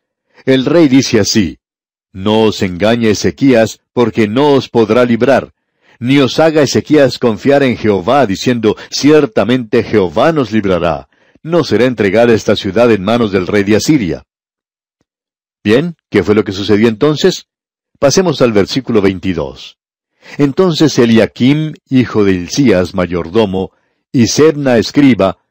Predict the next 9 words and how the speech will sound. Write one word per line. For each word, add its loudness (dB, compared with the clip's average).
y -2
Joa, 2
hijo -2
de 0
Asaf, -2
canciller, -4
vinieron 0
a 2
Ezequías, 0